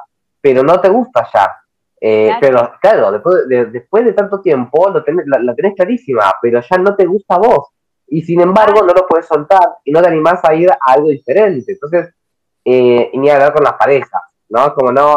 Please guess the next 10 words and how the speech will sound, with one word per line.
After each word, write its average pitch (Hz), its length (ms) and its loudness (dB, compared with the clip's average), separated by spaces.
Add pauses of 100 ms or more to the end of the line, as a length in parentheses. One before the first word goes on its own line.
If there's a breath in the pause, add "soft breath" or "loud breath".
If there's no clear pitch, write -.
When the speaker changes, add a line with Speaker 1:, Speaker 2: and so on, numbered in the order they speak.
(120)
Speaker 1:
ya 151 80 2
está, 147 360 0
ya 147 60 0
nos 147 140 -2
conocemos. 131 960 -2 (720)
Ok, 143 200 -2 (240)
pero 156 140 2
hay 175 80 0
otras 185 260 -2
personas. 143 680 -2